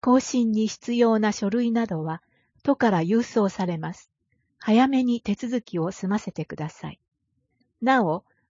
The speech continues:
有効期限を過ぎてしまうと、医療費助成が受けられるのは、手続きをした日からとなりますので、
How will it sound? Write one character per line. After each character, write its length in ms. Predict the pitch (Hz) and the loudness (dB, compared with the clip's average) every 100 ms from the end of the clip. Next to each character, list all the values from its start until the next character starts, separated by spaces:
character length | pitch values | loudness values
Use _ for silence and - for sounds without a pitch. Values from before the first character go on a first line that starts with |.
| _ | _
有 200 | 226 262 | 2 2
効 260 | - 285 277 | 4 4 4
期 140 | 285 | 2
限 280 | 254 247 180 | 2 2 2
を 100 | 160 | -2
過 160 | - 254 | -4 -6
ぎ 160 | 233 | -6
て 120 | - 170 | -4 -4
し 180 | - | -4
ま 160 | 175 180 | -4 -4
う 80 | 156 | -4
と、 240 | - - _ _ _ _ _ | -10 -16 _ _ _ _ _
医 120 | 196 202 | -4 2
療 260 | 254 247 | 4 2
費 120 | - | 0
助 140 | 180 175 | -2 -2
成 320 | - 226 220 | 0 2 2
が 180 | 202 185 | 2 -2
受 180 | - 233 | 0 0
け 20 | |
ら 140 | 233 | 2
れ 140 | 233 220 | 2 0
る 100 | 175 | -4
の 180 | 156 | -6
は、 200 | 156 170 _ _ _ _ | -8 -10 _ _ _ _
手 100 | - | -4
続 280 | - 269 294 | -2 0 -2
き 180 | - 190 | 0 0
を 120 | 170 | 0
し 140 | - | -4
た 140 | - 233 | -4 -4
日 120 | - | -4
か 140 | 240 | -4
ら 140 | 247 214 | -4 -4
と 120 | 185 | -4
な 120 | 170 | -4
り 140 | 175 208 | -4 -2
ま 120 | 226 | -4
す 160 | - | -4
の 160 | 175 160 | -8 -6
で、 200 | 170 170 | -8 -12